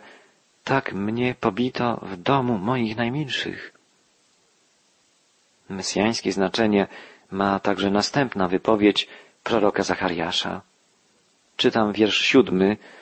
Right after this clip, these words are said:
trzynastego przedostatniego rozdziału księgi. „Mieczu, podnieś się na mego pasterza, na męża, który jest mi bliski, wyrocznia Pana zastępów.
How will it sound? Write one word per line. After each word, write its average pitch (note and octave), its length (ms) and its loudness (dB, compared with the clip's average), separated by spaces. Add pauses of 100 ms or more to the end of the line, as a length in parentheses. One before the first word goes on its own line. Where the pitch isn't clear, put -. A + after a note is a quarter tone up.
(200)
trzynastego A2 680 2
przedostatniego G#2+ 800 0
rozdziału F2+ 440 2
księgi. F#2 560 -4 (1120)
„Mieczu, G#2+ 540 0 (480)
podnieś C#3+ 400 4
się C#3 220 4
na C#3 140 2
mego C#3 240 4
pasterza, F2+ 640 -2 (520)
na A#2 120 2
męża, C3 520 2 (300)
który C3 260 6
jest C#3 220 6
mi C#3 120 2
bliski, B2 600 0 (640)
wyrocznia B2 560 2
Pana B2+ 320 -2
zastępów. G2 760 -4